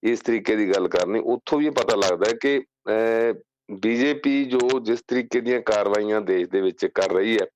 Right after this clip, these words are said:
ਤੇ, ਅਹ, ਜਾਂ ਜਿੱਦਾਂ ਦਾ ਇੱਕ, ਅਹ, ਅਹ, ਹੁਣ ਕਿਉਂਕਿ ਅਨਸਰਦੇ ਨੂੰ ਮੀਡੀਆ, ਹਾਲਾਂਕਿ ਕਾਫੀ ਜਿਹੜਾ ਮੀਡੀਆ ਉਹ ਕੇਂਦਰ ਸਰਕਾਰ ਦੇ ਜਾਂ ਬੀਜੇਪੀ ਦੇ ਹੱਕ ਦੇ ਵਿੱਚ ਹੀ ਜਾ ਰਿਹਾ, ਖ-, ਖਾਸ ਕਰਕੇ ਨੈਸ਼ਨਲ ਮੀਡੀਆ,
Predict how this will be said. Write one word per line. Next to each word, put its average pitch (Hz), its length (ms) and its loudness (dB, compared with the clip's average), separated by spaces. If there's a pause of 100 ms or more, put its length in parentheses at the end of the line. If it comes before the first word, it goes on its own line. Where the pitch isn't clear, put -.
(480)
ਤੇ, 104 360 2
ਅਹ, - 460 -4
ਜਾਂ 110 380 0
ਜਿੱਦਾਂ 101 400 0
ਦਾ 113 140 2 (400)
ਇੱਕ, - 220 -2
ਅਹ, - 600 -8
ਅਹ, 101 460 0
ਹੁਣ 117 140 0
ਕਿਉਂਕਿ 147 400 0 (160)
ਅਨਸਰਦੇ 156 460 0
ਨੂੰ 165 200 0
ਮੀਡੀਆ, 135 360 2
ਹਾਲਾਂਕਿ 127 460 0
ਕਾਫੀ 131 420 0
ਜਿਹੜਾ 143 200 2
ਮੀਡੀਆ 117 420 0
ਉਹ 131 100 -2
ਕੇਂਦਰ 110 360 0
ਸਰਕਾਰ 101 520 0
ਦੇ 107 180 0
ਜਾਂ 110 180 2 (260)
ਬੀਜੇਪੀ 98 440 -2
ਦੇ 101 120 0
ਹੱਕ 90 280 -2
ਦੇ 110 120 0
ਵਿੱਚ 107 180 -4
ਹੀ 117 60 2
ਜਾ 95 240 2
ਰਿਹਾ, 107 180 0
ਖ-, - 460 -8
ਖਾਸ 90 260 0
ਕਰਕੇ 95 320 0
ਨੈਸ਼ਨਲ 90 320 0
ਮੀਡੀਆ, 90 400 0